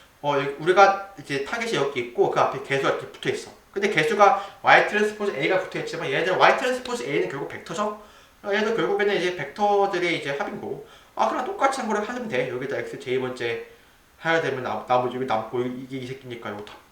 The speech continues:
펴붙이면 이게 나오고. 그쵸? 간단해. 또 요거 트랜스포즈 하는 거면 이게 어차피 스칼라, 이게 스칼라니까 똑같잖아. 트랜스포즈 한 거랑. 트랜스포즈 해가지고 Y, X, 그 Y에 대해서 미분하면 이렇게 나오고. 그쵸?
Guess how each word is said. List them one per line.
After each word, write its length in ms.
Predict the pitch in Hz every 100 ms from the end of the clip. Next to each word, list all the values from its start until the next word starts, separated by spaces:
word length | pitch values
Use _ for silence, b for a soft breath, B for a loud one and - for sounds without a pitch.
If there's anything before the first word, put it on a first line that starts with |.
| _ -
펴붙이면 420 | 156 - 110 110
이게 80 | 95
나오고. 220 | 95 95 -
그쵸? 280 | - 185 - 120
간단해. 580 | - 123 - 160 120 - B B B B -
또 100 | -
요거 220 | 165 208 208
트랜스포즈 480 | 240 240 - 220 208
하는 260 | 196 196
거면 220 | 175 156
이게 320 | 117 113 110 123
어차피 300 | 123 - 147
스칼라, 420 | - - 180 147 131
이게 180 | 127 - - -
스칼라니까 440 | - 202 175 139
똑같잖아. 400 | - 185 - 104 -
트랜스포즈 640 | - - 170 - 139 139
한 120 | 139
거랑. 180 | 117 - B B B B -
트랜스포즈 460 | 247 254 247 214 214
해가지고 720 | 220 233 202 226 254 254 B B B -
Y, 380 | 120 143 143 -
X, 280 | - - - - -
그 300 | 123 117 -
Y에 280 | 113 139 139
대해서 180 | 120 -
미분하면 380 | 120 120 113 -
이렇게 140 | -
나오고. 200 | 95 - - -
그쵸? 300 | - 302